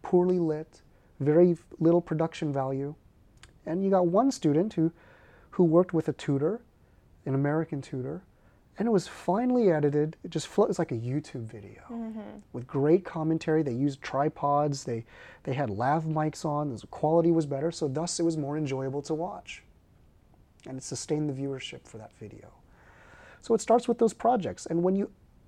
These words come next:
Speaker 1: build those habits of changing and improving things, you naturally carry that into the workplace. Even if you're brand new and you're just writing reports,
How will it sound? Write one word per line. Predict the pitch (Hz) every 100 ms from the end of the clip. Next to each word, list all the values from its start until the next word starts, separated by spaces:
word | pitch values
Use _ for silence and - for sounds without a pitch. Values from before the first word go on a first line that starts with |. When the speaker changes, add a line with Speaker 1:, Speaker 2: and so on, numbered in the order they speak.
| _ - -
Speaker 1:
build | 165 339 269
those | 180 -
habits | 247 285 135 - -
of | 120 -
changing | - 240 214 143
and | 123
improving | 117 - 285 220 131
things, | 123 120
you | 156 -
naturally | 160 170 214 254 254
carry | 240 - 247 240
that | 165 156
into | 160 180
the | 170
workplace. | 208 208 - 110 - - _ _ _ - - - -
Even | - 247 262
if | 247
you're | 247
brand | 220 208 226 226
new | 247 170 85 - -
and | 156
you're | 202
just | 208 170
writing | 135 160 214
reports, | 208 - 240 139 - -